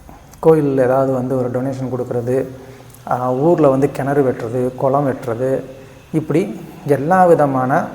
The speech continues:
தர்ம காரியங்களும் வந்து அந்த ஐஸ்வர்யத்திலேருந்து பண்ணாங்க. அவங்களுக்குன்னு எந்த விதத்துலேயும் அதை வந்து எடுத்து அனுபவிக்கணும்னு நினைக்கல. அது மட்டும் இல்லாம,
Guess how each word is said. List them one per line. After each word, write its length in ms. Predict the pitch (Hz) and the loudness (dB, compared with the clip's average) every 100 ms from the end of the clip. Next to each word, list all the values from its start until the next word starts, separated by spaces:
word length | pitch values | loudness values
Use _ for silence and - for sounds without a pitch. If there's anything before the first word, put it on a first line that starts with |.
| 127 | -2
தர்ம 280 | 139 151 165 | 0 0 0
காரியங்களும் 440 | 147 135 135 151 | 2 0 0 0
வந்து 460 | 131 135 135 117 - - | 0 2 2 0 -4 -4
அந்த 520 | 139 127 117 117 117 - - - - - | 0 2 2 0 -2 -8 -14 -20 -20 -2
ஐஸ்வர்யத்திலேருந்து 760 | 147 156 151 143 135 127 131 139 | 0 2 2 0 0 0 -2 0
பண்ணாங்க. 360 | 135 123 123 135 - | 0 0 2 0 2
அவங்களுக்குன்னு 640 | 127 165 165 160 165 180 | 2 4 4 2 2 0
எந்த 300 | 143 139 147 | 0 0 0
விதத்துலேயும் 400 | 139 139 135 147 | 2 0 0 0
அதை 220 | 151 131 127 | 2 0 0
வந்து 580 | 123 135 156 214 - - - - - - | 0 2 2 0 -8 -16 -18 -20 -18 -4
எடுத்து 360 | 139 135 139 135 | 0 0 2 2
அனுபவிக்கணும்னு 640 | 131 143 135 131 135 147 | 4 4 2 0 -4 -2
நினைக்கல. 460 | 147 120 123 127 127 - - - - - - | -2 -2 -2 -2 -2 -6 -16 -20 -20 -20 -8
அது 160 | 139 135 | -4 -4
மட்டும் 220 | 131 147 | -2 0
இல்லாம, 340 | 127 117 139 | 0 0 -2